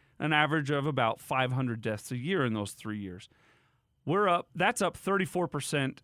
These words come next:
from, uh, the previous four years to that. But since then, we're up even thirty percent higher in wrong-way crashes. Uh, the triple A, nationally, triple A cited impairment as being the biggest factor in wrong-way crashes. Other causes for wrong-way crash,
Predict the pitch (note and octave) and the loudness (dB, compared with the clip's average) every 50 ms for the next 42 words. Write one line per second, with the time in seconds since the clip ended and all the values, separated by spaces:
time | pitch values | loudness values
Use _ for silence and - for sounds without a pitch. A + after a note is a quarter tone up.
0 | _ - - - D3+ D3 C#3 C3 C3 - _ _ _ - - B2 B2 A#2+ A#2 A#2 | _ -16 -6 -2 0 0 0 0 -2 -6 _ _ _ -4 0 0 0 0 -2 -4
1 | - - E3 D3 B2 B2 G#2+ - - G#3+ A#3+ A#3+ F#3 C#3+ A#2 - - - G#2+ G#2+ | -4 -4 -4 -2 -2 -4 -6 -6 -4 -4 -2 0 0 0 -2 -4 -6 -8 -6 -6
2 | G2+ F#2+ - _ _ _ _ _ _ - E3+ D#3+ D#3+ - F#3 F3 D#3 - - G#3 | -6 -6 -8 _ _ _ _ _ _ -2 0 0 0 0 0 0 -2 -2 0 0
3 | C4 C4+ A#3 G#3 G#3+ A3 - - _ _ _ _ _ - - G#3 A3+ G#3 G3 - | 2 2 4 2 2 0 -2 -6 _ _ _ _ _ -2 2 4 4 4 2 2
4 | - - G3+ G3+ F3+ G#3 G3+ F3 - - G#3+ G#3+ G3+ G#3 G3 A#3 E3 - - G3+ | -2 -2 -2 0 2 0 0 -2 0 0 0 0 0 -2 -4 -6 -6 -4 -2 -2
5 | F#3 - - - - D4+ C#4+ A#3+ F3+ E3+ - - - _ _ _ _ _ _ _ | -4 -4 -8 -8 -6 -4 -2 -2 -2 -4 -6 -8 -14 _ _ _ _ _ _ _
6 | _ _ _ _ _ _ _ _ - - E3 D#3 D3+ D3 C#3+ C#3 C3+ C3+ C3+ B2+ | _ _ _ _ _ _ _ _ -6 -2 0 2 4 4 4 4 2 2 2 0
7 | - - C#3+ B2 A#2 A2 - - - - - - - _ _ _ _ _ _ - | 0 0 0 0 0 0 -4 -10 -12 -12 -14 -14 -16 _ _ _ _ _ _ -14
8 | - - - C#3 C3+ C3 C3 B2+ C3 C3 - - A3 A3+ A3 G3+ G3 F#3+ F#3+ - | -6 0 2 2 4 4 2 2 0 -2 -2 0 -2 0 0 0 0 2 2 2
9 | F3+ E3 F3 F#3 G3+ - - G3 F#3+ E3+ D#3 C3+ - G#3 G3 - F#3+ E3+ E3 C#3+ | 0 2 2 2 2 0 0 0 0 0 0 -2 -2 -4 -4 -2 0 -2 -2 0
10 | - F3 E3+ E3+ D#3+ D#3+ D3 C#3+ C#3 - F3 F3+ F3 E3 D#3+ D3 - - C#3+ C3+ | 0 0 0 2 2 0 0 -2 -2 -2 -2 0 2 2 0 0 0 -2 -2 -2
11 | B2 B2+ D3+ D3 C3+ C3 B2 A#2 A2+ E3 F3+ F3 E3 - - - D3 B2+ B2 - | -2 -2 0 0 0 0 -2 -2 -2 -2 -2 -2 -4 -4 -2 -2 -2 -2 -2 -2
12 | - B2 A#2+ A2+ A2+ A2+ A2 A2 G#2 G#2 G2 F#2 - G#2+ F2+ F2 - - - C3+ | -2 -2 -2 -2 -2 -2 -2 -2 -2 -4 -6 -8 -8 -10 -10 -10 -12 -12 -12 -12
13 | - - _ _ _ _ _ _ _ _ _ _ _ _ _ - - F3+ F3 G3+ | -12 -14 _ _ _ _ _ _ _ _ _ _ _ _ _ -2 -2 0 0 0
14 | - - E3+ E3 D#3+ D#3 D3 D3 C#3+ - - D#3+ D3+ D3 D3 D3 C#3 - - - | -2 0 2 2 2 2 0 -2 -2 -2 0 0 2 2 0 0 -2 -4 -4 -2
15 | D3+ D3 C#3 C3 - - | 0 0 0 -2 -4 -10